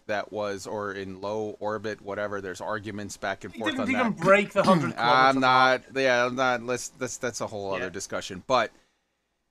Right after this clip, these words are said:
Speaker 1: he took up four or five people as passengers, and they went up in a space plane for seven minutes into low, low, low orbit. And they had a professional astronaut pilot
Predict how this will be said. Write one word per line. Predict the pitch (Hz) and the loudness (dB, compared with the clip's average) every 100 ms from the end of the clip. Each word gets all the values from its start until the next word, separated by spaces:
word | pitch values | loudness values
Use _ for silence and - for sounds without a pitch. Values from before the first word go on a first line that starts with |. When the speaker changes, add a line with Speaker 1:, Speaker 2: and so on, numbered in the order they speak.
| _ _ _ _ _ _ _ _ _ - | _ _ _ _ _ _ _ _ _ -4
Speaker 1:
he | 226 | -2
took | - 233 - | 0 0 4
up | 202 196 _ _ _ _ _ - | 4 4 _ _ _ _ _ -4
four | 180 180 | 2 2
or | |
five | - 170 160 | 4 4 4
people | - 160 - 151 | 0 -6 -2 -2
as | 143 | -2
passengers, | - 147 139 - 127 139 131 139 | 0 2 2 0 -4 -2 -2 -2
and | 117 | -4
they | 127 | -4
went | 117 127 | -4 -4
up | 127 127 | -4 -6
in | |
a | 117 | -8
space | - 131 117 - | -6 -4 -4 -6
plane | 131 113 110 | -4 -4 -6
for | 110 | -8
seven | - 123 113 107 | -4 -4 -4 -6
minutes | 110 110 104 - - | -6 -4 -6 -8 -10
into | 104 95 110 101 90 _ 110 | -10 -8 -8 -8 -12 _ -6
low, | 117 107 | -2 -2
low, | 104 101 | -2 -4
low | 95 95 95 | -4 -6 -6
orbit. | 90 90 87 80 76 _ - | -8 -10 -10 -10 -14 _ -6
And | 110 117 | -4 0
they | 135 151 | 0 0
had | 143 117 98 98 123 123 _ _ _ _ _ - | -4 -4 -2 -4 -6 -12 _ _ _ _ _ -6
a | 120 | -6
professional | - 131 131 120 - 123 127 - | -4 -4 -2 -2 -4 -6 -6 -6
astronaut | 104 101 - 113 113 - | -6 -6 -8 -6 -8 -8
pilot | - 95 90 104 | -8 -6 -6 -10